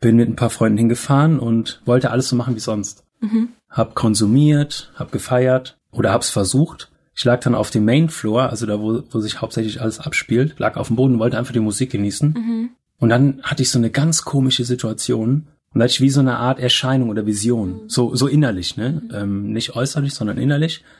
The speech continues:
Speaker 1: Die war ganz kurz und es war eine dämonische Erfahrung, die ich hatte. Und in dem Moment wusste ich, es gibt einen Teufel. Wusste ich.
Speaker 2: Mhm.
Speaker 1: Und das war so eine wichtige Offenbarung für mich, dass ich wusste, es ist nicht nur hier ein bisschen feiern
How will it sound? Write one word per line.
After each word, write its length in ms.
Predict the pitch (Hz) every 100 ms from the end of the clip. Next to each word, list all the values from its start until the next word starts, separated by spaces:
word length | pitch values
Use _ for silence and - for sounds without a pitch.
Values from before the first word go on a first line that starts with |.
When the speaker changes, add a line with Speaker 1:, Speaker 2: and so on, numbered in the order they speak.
| _ _
Speaker 1:
Die 80 | 131
war 100 | 131
ganz 320 | 131 185 202 -
kurz 480 | 185 156 151 - _ _ -
und 100 | 120
es 100 | 110
war 60 | 143
eine 140 | 143
dämonische 500 | 123 120 147 143 -
Erfahrung, 420 | 127 - 131 120
die 60 | 101
ich 120 | -
hatte. 240 | 98 107 113
Und 100 | 120
in 140 | 113
dem 160 | 165 196
Moment 300 | 180 160 135
wusste 320 | 165 - 139
ich, 80 | 131
es 120 | -
gibt 160 | 147 147
einen 80 |
Teufel. 400 | 147 143 - 107 - _ -
Wusste 300 | 165 - -
ich. 180 | 220 -
Speaker 2:
Mhm. 40 | _ _
Speaker 1:
Und 120 | 127
das 200 | 127 -
war 180 | 139 139 139
so 140 | 127
eine 180 | 185 156
wichtige 420 | 165 - 143 135
Offenbarung 580 | 123 123 110 131 147 120
für 160 | - 104
mich, 420 | 110 156 - -
dass 240 | 117 - 123
ich 180 | -
wusste, 240 | 131 143 135
es 100 | 135
ist 180 | 123 127
nicht 360 | 156 - -
nur 160 | 123 110
hier 280 | 113 113 - _ _ _ -
ein 100 | 107
bisschen 320 | 113 - 107
feiern 760 | - - 131 135 131 127 123